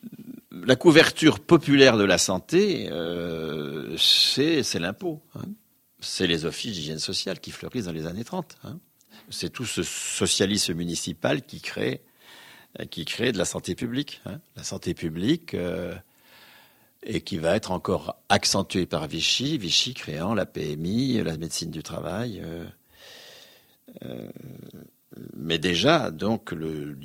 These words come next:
on va dire le socialisme municipal ou le communisme municipal avait, euh, avait créé des offices d'hygiène sociale un peu partout en France. Donc c'est la,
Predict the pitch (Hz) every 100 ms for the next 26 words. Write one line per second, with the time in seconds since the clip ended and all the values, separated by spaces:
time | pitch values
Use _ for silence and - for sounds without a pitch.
0 | 71 73 76 82 78 82 92 - 90 92
1 | - 78 78 82 101 98 143 120 92 85
2 | 85 87 - 76 - - - 135 151 80
3 | 80 80 98 120 113 80 82 82 85 _
4 | - - - - 85 78 82 - 76 85
5 | 120 - - 80 139 - - 101 76 76
6 | 76 - - - 113 107 - - - -
7 | - - 85 73 - 127 170 - 82 92
8 | 87 - 107 92